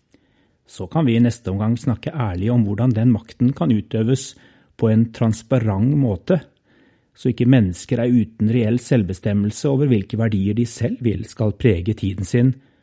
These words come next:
og kalenderen. Jeg ønsker for min del at både jeg og mine nærmeste ikke bare skal leve etter Kronos tid,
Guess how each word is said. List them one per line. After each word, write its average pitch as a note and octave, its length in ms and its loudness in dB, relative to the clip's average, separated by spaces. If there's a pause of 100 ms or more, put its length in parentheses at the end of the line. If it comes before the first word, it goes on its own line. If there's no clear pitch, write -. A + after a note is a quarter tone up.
(200)
og - 80 -2
kalenderen. G2+ 540 0 (1600)
Jeg A#2+ 240 2
ønsker A#2+ 320 0
for C#3+ 140 4
min D#3+ 160 6
del G2 240 0
at A#2 160 -6
både A#2 240 2
jeg C3+ 400 2
og C#3 100 4
mine A2+ 220 6
nærmeste A#2 480 0
ikke C3+ 160 -2
bare G#2+ 160 0
skal C3 180 0
leve G2+ 320 2
etter C#3 240 -6
Kronos A2+ 480 0
tid, D#3 300 0